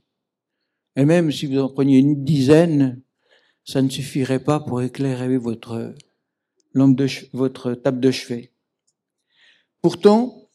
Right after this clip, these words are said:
ces milliers, voire ces millions d'ampoules créent ensemble une telle luminosité que,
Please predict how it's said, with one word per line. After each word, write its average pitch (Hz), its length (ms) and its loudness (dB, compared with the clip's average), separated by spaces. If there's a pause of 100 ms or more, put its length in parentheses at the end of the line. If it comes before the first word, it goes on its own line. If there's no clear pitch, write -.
ces - 300 -4
milliers, 175 720 2
voire 143 360 -2
ces 135 200 -4
millions 156 480 0
d'ampoules 170 640 -4 (800)
créent 196 240 -2
ensemble 180 540 -2
une 147 260 -6 (240)
telle 208 360 -6
luminosité 175 880 -4
que, 139 400 -4